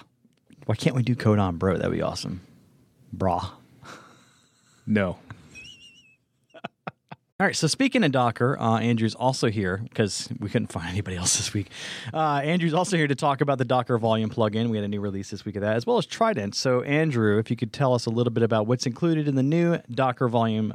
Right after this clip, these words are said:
Speaker 1: plugin.
Speaker 2: I thought I was here 'cause you kicked me off and I was coming back as a guest.
Speaker 1: Uh, yeah, sure. You've actually been replaced. Um,
Speaker 2: <laughs>
Speaker 1: I won't tell you who. Actually, I'll tell you who. It's
Speaker 2: It
Speaker 1: actually that, that cup.
Speaker 2: Is it the inanimate carbon rod?
Speaker 1: It's
Speaker 2: You
Speaker 1: that
Speaker 2: know.
Speaker 1: cup of coffee that we replaced you with.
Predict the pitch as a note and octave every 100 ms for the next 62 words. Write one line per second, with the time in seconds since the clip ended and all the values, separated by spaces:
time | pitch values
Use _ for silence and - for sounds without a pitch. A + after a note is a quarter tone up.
0 | - - A2 F#2+ E2+ E2 D#2 - - C#3
1 | - C#3 A#2+ C3 A2+ A2 G#2+ - B2 A#2+
2 | A2+ B2 A#2 G2+ G2+ - A#2 G#2 G#2 -
3 | G2+ F2 G#2+ A2+ - - - - _ _
4 | - A2 G#2+ B2 A2 C3 A#2+ E3 A3 -
5 | G3 D3+ B2+ G#2 - G2+ D3+ - - -
6 | - A2 A2 A2+ G2+ _ _ _ _ _
7 | A#2+ B2+ - D#3 C#3+ B2 A#2 B2 A2+ -
8 | G#2+ G2+ G2 F2 F2+ F2+ A2 - G#2+ G2
9 | - _ A2+ - G#2 F2+ - - A#2+ A2+
10 | B2 C3+ C3+ B2+ B2+ A#2 C#3 B2+ A2 A2
11 | A2+ B2+ C3 C#3 B2+ A#2+ C3 F#2+ C#3 A#2
12 | A2+ - G#2 E2+ - E2 - F#2+ - -
13 | - - - - -